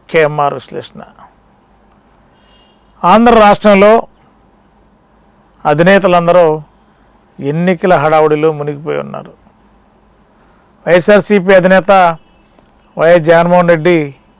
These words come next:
సిద్ధం, జగనన్న సిద్ధం సభలతో రాష్ట్రం అంతా సుడిగాలి పర్యటన చేస్తున్నారు. మరి టీడీపీ అధినేత నారా చంద్రబాబు నాయుడు హస్తిన బాట పట్టారు.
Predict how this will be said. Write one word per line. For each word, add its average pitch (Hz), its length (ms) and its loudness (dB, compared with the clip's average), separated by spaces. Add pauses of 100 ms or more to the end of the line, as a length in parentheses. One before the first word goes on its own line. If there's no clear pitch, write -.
(760)
సిద్ధం, 170 600 0 (1040)
జగనన్న 165 580 -2
సిద్ధం 143 440 -8 (800)
సభలతో 170 600 0
రాష్ట్రం 170 420 0
అంతా 165 180 -4
సుడిగాలి 156 460 -2
పర్యటన 147 320 -6
చేస్తున్నారు. 156 580 -8 (1700)
మరి 180 180 2
టీడీపీ 208 420 2
అధినేత 190 680 2 (680)
నారా 170 320 2
చంద్రబాబు 170 460 2
నాయుడు 160 500 -2 (1120)
హస్తిన 180 380 -2
బాట 151 300 0
పట్టారు. 147 540 -4